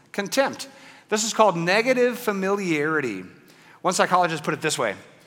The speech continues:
says this, "We begin to take each other for granted after the conquest of love has been achieved.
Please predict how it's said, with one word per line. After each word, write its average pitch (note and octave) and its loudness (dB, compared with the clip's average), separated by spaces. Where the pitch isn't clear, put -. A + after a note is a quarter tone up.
says D#3 -4
this, C#3+ 2
"We G#3+ 0
begin G#3+ 0
to F3 -8
take F#3+ 2
each E3 -4
other G3 2
for D3+ -4
granted F#3+ -2
after D#3+ 0
the C3+ -6
conquest F#3+ 0
of C3+ -6
love F3 2
has C#3+ -6
been D#3 -4
achieved. A2 -8